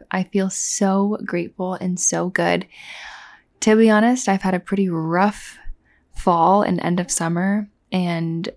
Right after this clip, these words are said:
I am feeling like, feeling like I'm back. I'm back in a really great space, and I'm really grateful for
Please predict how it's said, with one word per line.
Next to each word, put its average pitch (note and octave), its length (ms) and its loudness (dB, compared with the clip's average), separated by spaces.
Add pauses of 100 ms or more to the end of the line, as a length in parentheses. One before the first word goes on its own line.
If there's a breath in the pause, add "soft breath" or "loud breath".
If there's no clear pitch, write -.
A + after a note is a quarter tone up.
(100)
I F3 680 -4
am F#3+ 120 -2
feeling A3+ 580 0
like, G3 440 0 (1700 soft breath)
feeling B3 240 6
like A#3+ 160 6
I'm A3 120 6
back. G3 340 2 (200)
I'm G3 140 8
back G3+ 540 2
in G3 340 4
a F#3+ 100 -2
really F#3+ 300 2
great F3+ 300 -4
space, F3 480 -4
and F#3 180 -6
I'm F3+ 140 -4
really F3+ 160 -4
grateful F#3 500 -4
for F#3 400 -8